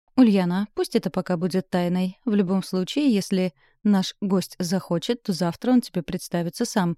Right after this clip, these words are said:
Так ты согласна?» «Хорошо», кивнула я.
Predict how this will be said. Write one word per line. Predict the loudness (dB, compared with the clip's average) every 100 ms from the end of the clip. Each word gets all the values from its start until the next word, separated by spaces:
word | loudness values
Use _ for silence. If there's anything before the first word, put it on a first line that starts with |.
| _ _ _ _
Так | -8 -4
ты | -2
согласна?» | -2 -2 -2 0 0 0 _ _ _ _ _ _ _
«Хорошо», | 0 0 0 -4 -4 _ _
кивнула | -4 0 0 0
я. | 0 -4